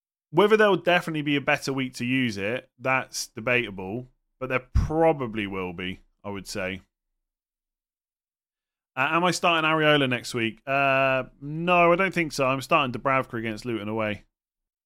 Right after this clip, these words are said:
I think Man United will score against West Ham. I think my, I think i-, if Cash is gonna play, I might roll next week and just leave Dubravka in.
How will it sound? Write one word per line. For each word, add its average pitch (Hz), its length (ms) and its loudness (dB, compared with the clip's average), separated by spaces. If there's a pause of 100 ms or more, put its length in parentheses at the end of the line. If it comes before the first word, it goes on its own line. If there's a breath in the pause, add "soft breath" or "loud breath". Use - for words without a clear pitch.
(400)
I 170 60 0
think 170 100 2
Man 147 140 4
United 127 260 0
will 113 80 -6
score 120 300 -4
against 110 260 -8
West 110 220 -8
Ham. 107 340 -8 (2500)
I 151 100 0
think 226 120 2
my, 214 220 0
I 175 40 -2
think 226 440 -6 (340)
i-, 180 40 -2
if 185 200 -2
Cash 233 240 -2
is 202 100 -6
gonna 175 160 0
play, 160 180 6
I 131 100 6
might 131 240 0
roll 113 360 0 (640)
next 107 280 -12
week 104 260 -10 (400)
and 104 80 -14
just 104 120 -14
leave 113 180 -6
Dubravka 104 420 -10
in. 104 280 -8